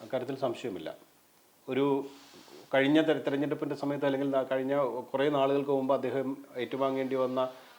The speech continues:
ആ ഒരു പ്രതിസന്ധിയൊക്കെ നമുക്കറിയാവുന്നതാണ്. ആ മറികണ്ടം ചാടലും കാരണം അദ്ദേഹത്തിന് എന്തൊക്കെ, അദ്ദേഹം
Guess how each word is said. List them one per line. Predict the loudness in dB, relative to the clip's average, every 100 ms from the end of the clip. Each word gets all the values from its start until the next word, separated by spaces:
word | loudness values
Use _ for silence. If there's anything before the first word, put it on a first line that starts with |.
| -2
ആ | 2
ഒരു | 2 2
പ്രതിസന്ധിയൊക്കെ | 0 0 0 0 0
നമുക്കറിയാവുന്നതാണ്. | 0 0 2 2 0 0 -2
ആ |
മറികണ്ടം | -2 0 0 -2 -2
ചാടലും | 0 0 0 0
കാരണം | 0 0 -2
അദ്ദേഹത്തിന് | -2 -2 -2 -4
എന്തൊക്കെ, | -4 -4 -2
അദ്ദേഹം | -2 -4 -6